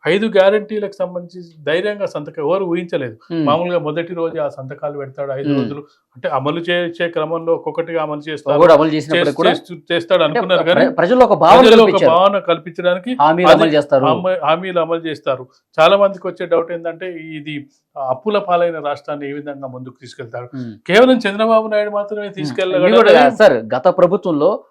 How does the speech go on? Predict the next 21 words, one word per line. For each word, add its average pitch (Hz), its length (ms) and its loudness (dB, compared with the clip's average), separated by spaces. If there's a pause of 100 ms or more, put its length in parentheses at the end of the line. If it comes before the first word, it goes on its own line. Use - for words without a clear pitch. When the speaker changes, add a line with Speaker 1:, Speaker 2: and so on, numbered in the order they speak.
(140)
Speaker 2:
అప్పులు 220 360 4
చేయటం, 208 400 2
పంచటం 160 580 -6
ఇదే 190 180 4
కార్యక్రమం 165 360 2
Speaker 1:
ఇదే 165 60 -2
సార్. 147 80 0
Speaker 2:
నడిచింది. 127 320 -8 (340)
కానీ 214 420 2 (260)
ఇప్పుడు 185 200 4
ఆ 151 60 8
అప్పుల్ని 156 540 0
ఎలా 160 180 6
తీర్చాలి, 202 540 0
ప్రజలకు 220 440 -4
ఎలా 170 220 6
మెరుగైన 208 300 2
పాలన 196 300 2
అందించాలి, 170 360 -6
ఒక - 120 -4
విజనరీతో 180 840 -2